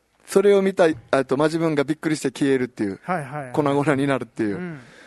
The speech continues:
Speaker 1: っていう説があるということが。
Speaker 2: はいはいはい。
Speaker 1: っていうので調べましたね、
Speaker 2: ねえ。
Speaker 1: 僕は。はい。
Speaker 2: まあ、こう調べて喋るんで、
Speaker 1: はい。
Speaker 2: 喋るっていうか、まあ、こう、まあ、せ-、ある、なんていうの？一部だけどね、説の。
Speaker 1: まあ、そうですね。
Speaker 2: うん。
Speaker 1: なんかね、ほんと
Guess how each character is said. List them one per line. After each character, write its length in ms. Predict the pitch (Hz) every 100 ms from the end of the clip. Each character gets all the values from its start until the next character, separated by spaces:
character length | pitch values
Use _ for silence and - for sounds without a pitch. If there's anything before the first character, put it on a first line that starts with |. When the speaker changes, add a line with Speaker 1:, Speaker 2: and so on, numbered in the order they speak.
| _
Speaker 1:
っ 40 |
て 100 | -
い 40 |
う 60 | 214
説 320 | - 190 147
が 240 | 127 110 - _ _ _ _ _ _ _ -
あ 120 | 131
る 100 | 117
と 100 | -
い 100 | 98
う 40 | 92
こ 120 | 95
と 100 | 95
が。 100 | 95
Speaker 2:
は 120 | 156
い 60 | 135
は 100 | 120
い 20 |
は 60 |
い。 40 | 131
Speaker 1:
っ 20 | 113 113 110 _ _ _ _ _ _ -
て 100 | 196
い 20 |
う 40 |
の 100 | 160
で 80 | 120
調 180 | - 113
べ 120 | 101
ま 100 | 98 92
し 80 |
た 100 | -
ね、 180 | 98 131
Speaker 2:
ね 60 | 135
え。 40 |
Speaker 1:
僕 120 | 131 -
は。 80 |
は 560 | - 180 185 180 165 101
い。 100 | 101 _ _
Speaker 2:
ま 100 | 196
あ、 20 | 208
こ 180 | -
う 60 | 233
調 100 | 247 247
べ 100 | 240
て 60 | 208
喋 300 | 254 247 247
る 100 | 240
ん 80 |
で、 100 | 196
Speaker 1:
は 260 | 175 170 131
い。 180 | 123 104
Speaker 2:
喋 160 | 101 196 135 -
る 40 |
っ 20 |
て 180 | 254 -
い 40 | 202
う 40 |
か、 140 | 160
ま 100 | 139
あ、 80 | 135 - - 156
こ 120 | - 185
う、 40 |
ま 120 | 175
あ、 40 | 160
せ-、 220 | - 277 - _
あ 120 | 208
る、 140 | 262 311 - _ _ _ _
な 140 | 175 254
ん 40 |
て 80 | 302
い 60 |
う 20 | 226
の？ 140 | 131
一 280 | 214 202 349
部 120 | 330
だ 80 | 196
け 100 | 151
ど 80 | 123
ね、 100 | 131
説 300 | - 185 -
の。 160 | 143 101 _
Speaker 1:
ま 140 | - 165
あ、 20 |
そ 140 | 185
う 20 | 196
で 60 |
す 120 | -
ね。 240 | 120 131 135
Speaker 2:
う 40 | 160
ん。 40 |
Speaker 1:
な 60 | 214
ん 20 |
か 100 | 180
ね、 160 | 165 - _
ほ 140 | - 269
ん 60 |
と 240 | 285 285